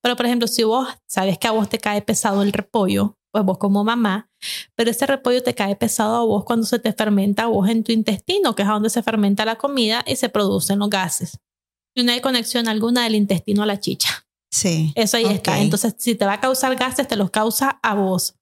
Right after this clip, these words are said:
Speaker 2: No al bebé.
Speaker 1: No al bebé. La leche no es gaseosa, no es Coca-Cola que van a ir con burbujitas de gas para pasárselas al bebé. Entonces, una por eso puede comer de, de todo.
Speaker 2: Y entonces igual pasa con la gaseosa, con el café
Speaker 1: Totalmente.
Speaker 2: puedes tomar.
Speaker 1: Café puedes tomar, pero hay cosas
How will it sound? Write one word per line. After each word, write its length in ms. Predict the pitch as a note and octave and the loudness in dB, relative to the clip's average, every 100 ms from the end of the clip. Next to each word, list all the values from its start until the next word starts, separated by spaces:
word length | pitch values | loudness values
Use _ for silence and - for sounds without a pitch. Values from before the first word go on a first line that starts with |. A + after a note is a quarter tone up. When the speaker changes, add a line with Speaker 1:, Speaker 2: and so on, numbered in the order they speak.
| _ | _
Speaker 2:
No 240 | G#3 G#3+ G#3+ | 0 2 2
al 140 | G3+ | 2
bebé. 220 | E3 D3+ | 0 0
Speaker 1:
No 100 | G#3+ | 2
al 120 | G3+ G#3 | 2 2
bebé. 320 | G#3+ F#3+ G3+ | 2 2 0
La 140 | F#3+ | 2
leche 280 | G3+ G3+ C4 | 0 0 0
no 120 | A#3+ | 0
es 100 | B3+ | 0
gaseosa, 580 | A#3 F#3 - A#3+ C4+ C4 | 0 -2 0 0 0 2
no 80 | G#3 | 2
es 40 | G3+ | 0
Coca-Cola 600 | B3 A3+ G#3+ A#3+ C4+ B3+ | 0 -2 0 0 0 0
que 100 | A3 | 0
van 120 | G#3 | 0
a 60 | A3+ | -2
ir 100 | - | 0
con 160 | A#3+ | 0
burbujitas 580 | A#3+ A3+ G#3+ G3+ A3+ B3 | 2 2 2 2 0 0
de 140 | G#3 | 2
gas 260 | G3+ C4 D#4+ - - _ | 0 0 -2 -6 -10 _
para 180 | A3 G#3 | -4 -2
pasárselas 540 | G3+ F#3 G#3 A#3 A3+ A3+ | -2 -2 -2 0 0 0
al 120 | A3 | 0
bebé. 360 | G3 G#3 G3 - _ _ _ _ _ _ | 2 2 0 -2 _ _ _ _ _ _
Entonces, 360 | B3 A#3 A3 B3+ | -2 0 0 2
una 280 | A3+ A3+ A#3 | 2 2 0
por 100 | G#3 | 0
eso 200 | G#3 G3+ | 0 0
puede 180 | G#3+ G#3 | 0 0
comer 300 | G#3+ G#3 G#3+ | 2 2 4
de, 160 | G#3 G#3+ - - | 0 -2 -6 -2
de 160 | G3+ G3+ | -2 0
todo. 420 | G3 F3+ G3+ - - - - | 0 0 -2 -4 -6 -4 0
Speaker 2:
Y 80 | A#3 | 0
entonces 320 | A3 G#3 A#3+ | 0 0 0
igual 280 | B3+ G#3 F#3+ | 2 2 0
pasa 260 | F#3+ F#3+ G3 | -2 -2 -2
con 140 | F#3+ | 0
la 100 | F3 | 0
gaseosa, 800 | D#3 E3+ - B3 A#3+ A#3 - A3 | 0 0 0 2 2 0 0 -2
con 200 | G#3 F#3+ | 0 0
el 80 | E3 | 2
café 140 | D#3 D#3+ | 0 0
Speaker 1:
Totalmente. 460 | G3 G3+ A3 G3+ | 0 0 0 2
Speaker 2:
puedes 260 | G3+ F3 E3 | 2 2 0
tomar. 420 | - F3 G#3 G#3+ | -2 0 2 2
Speaker 1:
Café 260 | E3+ - C4 | 0 0 -2
puedes 260 | C4 D#4 C#4 | 0 -2 0
tomar, 300 | C4+ B3+ B3 | 0 -2 0
pero 120 | B3+ | 0
hay 100 | C4 | 0
cosas 360 | D4+ C#4+ D#4 | 0 0 -4